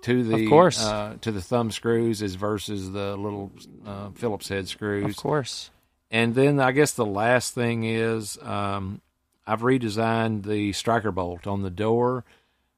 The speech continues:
Speaker 1: Um, the original trailers have a three-quarter inch head on the striker bolt,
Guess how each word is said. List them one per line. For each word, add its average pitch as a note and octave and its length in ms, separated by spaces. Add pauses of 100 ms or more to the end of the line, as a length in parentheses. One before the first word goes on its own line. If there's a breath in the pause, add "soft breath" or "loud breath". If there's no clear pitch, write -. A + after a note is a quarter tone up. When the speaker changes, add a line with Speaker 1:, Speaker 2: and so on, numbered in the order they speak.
(220)
Speaker 1:
Um, G2+ 580 (160)
the G#2+ 160
original A#2 480
trailers A#2 540
have A2 180
a G2+ 80
three-quarter A#2+ 480
inch A2 240
head A#2 560
on A2 140
the G#2+ 80
striker A2 340
bolt, A#2 460